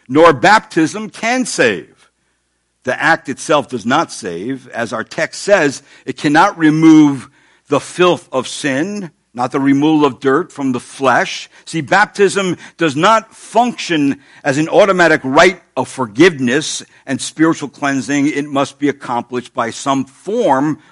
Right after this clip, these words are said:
of response to God. So what saves, again, is, it says in our tec-, text, an appeal to God for a good conscience.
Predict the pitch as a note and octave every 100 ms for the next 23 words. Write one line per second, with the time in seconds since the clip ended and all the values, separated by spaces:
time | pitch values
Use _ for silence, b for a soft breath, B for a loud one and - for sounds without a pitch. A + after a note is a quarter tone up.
0 | b B2+ B2 - - - F#3 G3 - -
1 | E3 C#3 D#3+ B2 D#2 - _ _ _ _
2 | _ _ _ _ G3 E3+ C#3 A3 - -
3 | - A#3 B3+ B3+ G3+ C#3+ C#3 C3 D#3 A3
4 | D3 F#2+ G#2+ D#3 - _ _ _ _ _
5 | _ _ _ _ D#3+ C3+ E3+ - C#3 -
6 | F3+ C#3+ D#3 D3 - E3+ - - _ _
7 | _ _ - F#3 F3 - D3+ C#3 - -
8 | A3 C#4 C4+ - F#3 F#3 F#3+ F#3+ - E3
9 | C#3 A2+ D#3 D#3+ - E3 E3 - F2 _
10 | - -